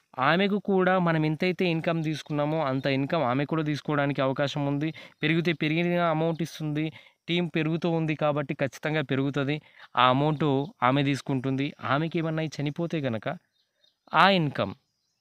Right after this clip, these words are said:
నా కొడుకుగా ఆయన నామినీకి వెళ్తుంది. అతను కూడా తీసుకోవడానికి అవకాశం ఉంది. ఈ రకంగా మూడు తరాలు కూడా మన వెస్టీజ్ కంపెనీలో పని చేయడం కారణంగా, టీం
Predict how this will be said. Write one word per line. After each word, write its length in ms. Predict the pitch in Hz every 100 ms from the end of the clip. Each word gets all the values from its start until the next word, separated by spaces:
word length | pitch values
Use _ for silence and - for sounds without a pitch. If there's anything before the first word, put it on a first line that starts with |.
| _ _ _ _ 123
నా 120 | 127
కొడుకుగా 540 | - 160 175 160 127 139 - _ _ _ _ _ -
ఆయన 200 | 123 131
నామినీకి 440 | 127 131 151 151 143
వెళ్తుంది. 400 | 120 117 113 139 - _ - - _ 123
అతను 320 | 139 185 190
కూడా 240 | 180 175 175
తీసుకోవడానికి 880 | - 156 - 156 151 147 151 175 139 131 - _ _ _ _ _ - - -
అవకాశం 480 | 123 123 135 127 127
ఉంది. 240 | 123 123 143 - - _ 147
ఈ 100 | 160
రకంగా 380 | 156 185 180 180
మూడు 340 | 160 165 175 170
తరాలు 380 | 170 156 170 185
కూడా 340 | 175 170 170 156 131 135 _ _ _ _ -
మన 180 | 135 143
వెస్టీజ్ 480 | 139 143 - 190 165
కంపెనీలో 560 | - 143 151 151 151 151 -
పని 180 | 147 160
చేయడం 420 | 165 151 147 147
కారణంగా, 640 | 135 123 120 120 117 123 117 - _ _ _ - - -
టీం 200 | 170